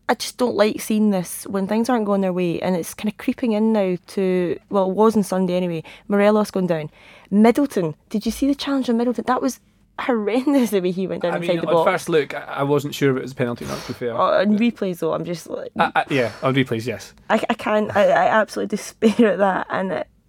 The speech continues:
Speaker 1: when things aren't going your way, if that's the mentality that's creeping in of do anything to get the points, I don't like that style. Let's
Speaker 2: And it
Speaker 1: stamp that out nice and early.
Speaker 2: And it bled into the, uh,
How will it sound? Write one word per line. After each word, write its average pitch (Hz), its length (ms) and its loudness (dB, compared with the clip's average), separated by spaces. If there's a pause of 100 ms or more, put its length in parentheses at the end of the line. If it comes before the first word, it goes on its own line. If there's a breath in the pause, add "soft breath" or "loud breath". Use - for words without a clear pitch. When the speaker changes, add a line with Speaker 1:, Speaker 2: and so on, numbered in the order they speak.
(100)
Speaker 1:
when 233 220 0
things 226 220 2
aren't 220 200 4
going 208 160 4
your 202 120 2
way, 190 220 0
if 185 120 -8
that's 226 200 0
the 277 60 -2
mentality 220 600 0
that's - 180 -8
creeping 196 380 -4
in 185 200 0
of 170 220 -4 (460 loud breath)
do 214 160 4
anything 202 320 2
to 185 100 -8
get 185 100 -4
the 185 60 -10
points, 196 380 -4
I 180 60 -8
don't 202 240 4
like 185 220 0
that - 200 -6
style. 170 360 -2 (440 loud breath)
Let's - 100 0
Speaker 2:
And 175 60 2
it - 20 -2
Speaker 1:
stamp 208 280 0
that - 140 -2
out 185 200 -4
nice 185 260 -4
and 185 100 -4
early. 180 300 -6 (100)
Speaker 2:
And 160 120 2
it 170 80 -4
bled 208 180 4
into 180 220 0
the, 143 180 6
uh, 139 40 6